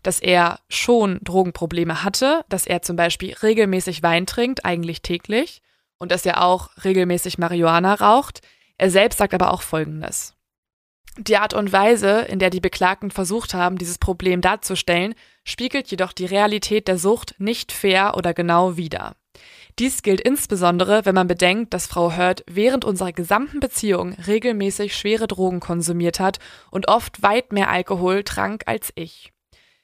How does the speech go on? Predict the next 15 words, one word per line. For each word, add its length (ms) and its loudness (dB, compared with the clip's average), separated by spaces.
Sie 120 0
nahm 220 2
vor 140 2
meinen 280 4
Augen 300 6
Amphetamine, 840 0
M 160 -2
D 100 2
M 120 0
A, 340 4
Magic 380 0
Mushrooms 460 -2
und 160 -6
andere 280 -2
Drogen. 460 -14